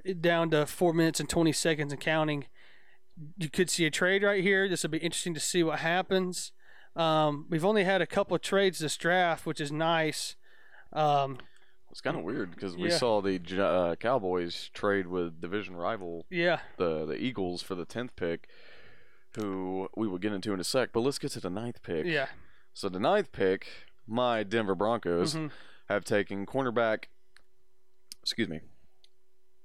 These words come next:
Speaker 2: I completely forgot his name again. <laughs>
Speaker 1: Yeah.
Speaker 2: Patrick Surtain the second.
Speaker 1: Yeah, out of South Carolina.
Speaker 2: Alabama.
Speaker 1: Uh, yeah, that's right. Sorry, Al-, Al-,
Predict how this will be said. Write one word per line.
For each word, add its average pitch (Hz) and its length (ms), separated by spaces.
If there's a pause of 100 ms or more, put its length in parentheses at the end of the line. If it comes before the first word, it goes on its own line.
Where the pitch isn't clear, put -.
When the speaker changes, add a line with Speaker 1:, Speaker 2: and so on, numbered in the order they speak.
(400)
Speaker 2:
I - 60
completely 101 300
forgot 104 240
his 92 100
name 90 280 (260)
again. 107 440
<laughs> - 360
Speaker 1:
Yeah. 170 220 (2250)
Speaker 2:
Patrick 160 380
Surtain 127 600
the 95 60
second. - 480 (140)
Speaker 1:
Yeah, 170 280
out 170 140
of 165 140
South 175 300
Carolina. 160 540 (260)
Speaker 2:
Alabama. 101 480 (320)
Speaker 1:
Uh, 185 280
yeah, 214 180
that's 185 140
right. 180 180
Sorry, 160 180
Al-, 175 160
Al-, 170 200